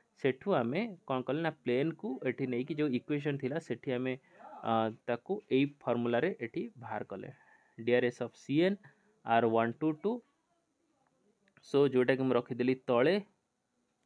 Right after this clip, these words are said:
ୱାନ୍, ଟୁ, ଟୁ, and ଏଠି ରହିଲା x minus x one, y minus y one, z minus z one, ଯାହାର ଫର୍ମୁଲାକୁ ମୁଁ ଏଠି, ଅ, ସେଣ୍ଟରରୁ ଏଠି ତାର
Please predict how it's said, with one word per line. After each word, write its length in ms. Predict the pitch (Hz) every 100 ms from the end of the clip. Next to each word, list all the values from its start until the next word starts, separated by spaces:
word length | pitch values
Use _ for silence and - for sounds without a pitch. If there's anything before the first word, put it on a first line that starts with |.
| _ _ _ _ _ _ _ _ _
ୱାନ୍, 300 | 127 127 170 185
ଟୁ, 80 | 139 135 139
ଟୁ, 80 | 180 226 - 117
and 160 | 117 123
ଏଠି 220 | 117 135
ରହିଲା 280 | 123 117 147 180 123
x 200 | - -
minus 300 | 120 123 123 120
x 180 | - -
one, 140 | 170 175 117
y 160 | 113 110
minus 320 | 113 113 117 -
y 160 | 110 120
one, 200 | 147 175 139
z 180 | 117 104 107
minus 240 | 107 117
z 120 | 110 120
one, 100 | 147 139
ଯାହାର 180 | 131 135
ଫର୍ମୁଲାକୁ 500 | 110 110 123 127 127
ମୁଁ 60 | 123
ଏଠି, 160 | 117 117 -
ଅ, 100 | 113 110 113 -
ସେଣ୍ଟରରୁ 480 | 123 123 139 135 135 - 123
ଏଠି 140 | 123 117
ତାର 160 | 113